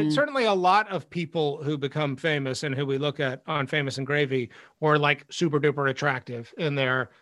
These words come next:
Speaker 2: you know, twenties and thirties and so forth. I really like when there's a second act. One of the, one of the best ones I, that we discovered on the show was Shirley Temple,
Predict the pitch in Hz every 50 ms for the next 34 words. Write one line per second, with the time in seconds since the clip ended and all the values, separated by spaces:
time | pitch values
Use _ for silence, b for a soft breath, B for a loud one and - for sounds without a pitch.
0 | b _ 143 143 143 131 123 123 120 113 - _ _ _ _ _ - - 165 160
1 | 143 139 131 139 139 131 151 143 135 135 123 120 123 131 - - 147 139 131 -
2 | - 117 113 107 107 - _ _ 226 240 254 262 285 277 269 262 214 196 185 180
3 | 175 - 170 156 147 147 143 131 123 135 - - 165 143 135 - 131 139 - 185
4 | 151 127 113 - _ 190 170 196 233 247 226 190 165 147 147 - 185 185 190 180
5 | 156 135 123 160 165 156 - 160 156 143 135 131 151 - 170 156 - _ _ 180
6 | 160 143 147 147 151 147 156 143 143 - - 170 139 139 135 131 131 127 117 -
7 | 175 160 156 131 - - - - 185 202 - 185 175 - - 147 135 147 214 247
8 | 240